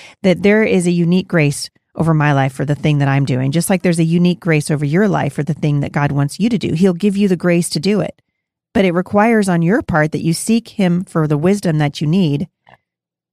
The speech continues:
so that he can help you prioritize your time. So this comes out of chapter one in the Guide to Daylight. There's a whole lot of, of great nuggets of information in here for you, but every single chapter is a different kind of daylight. So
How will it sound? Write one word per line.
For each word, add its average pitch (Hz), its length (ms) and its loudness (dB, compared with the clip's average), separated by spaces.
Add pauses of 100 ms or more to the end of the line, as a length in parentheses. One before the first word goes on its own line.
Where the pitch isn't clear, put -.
(120)
so - 140 -8
that 208 100 2
he 190 60 2
can 180 140 -2
help 214 280 0
you 175 80 0
prioritize 165 920 -2 (300)
your 180 60 -2
time. 220 320 -2 (360)
So 220 120 -4
this 262 160 -4
comes 254 200 0
out 226 120 0
of 202 80 -2
chapter 208 320 -2
one 170 340 -2 (640)
in 262 300 0
the 277 80 0
Guide 214 220 2
to 180 60 0
Daylight. 156 520 0 (520)
There's 196 120 -2
a 214 60 0
whole 262 240 0
lot 214 160 2
of, 160 240 -4
of 156 340 -2 (380)
great 202 340 0
nuggets 160 480 -2
of 156 200 -2
information 165 540 0
in 156 120 -2
here 151 160 -2
for - 100 -8
you, 147 160 -2
but - 160 -4
every 240 400 -2 (220)
single 214 260 2
chapter 175 400 0
is 156 100 2
a 151 60 -4
different 156 260 -6
kind 156 120 -2
of 147 80 -2
daylight. 160 380 -2
So 147 280 0